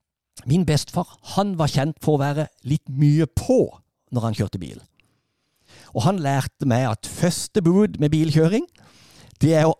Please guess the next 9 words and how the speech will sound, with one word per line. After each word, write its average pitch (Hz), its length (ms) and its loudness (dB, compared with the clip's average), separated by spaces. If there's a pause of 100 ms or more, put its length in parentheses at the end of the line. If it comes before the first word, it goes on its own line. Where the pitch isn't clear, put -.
alltid 151 380 0
snyte 139 680 2
svingen 139 460 2
der 120 160 0
man 113 180 -2
kan. 98 280 -6 (1300)
Og 156 220 4
min 170 180 2
bestefar, 170 400 0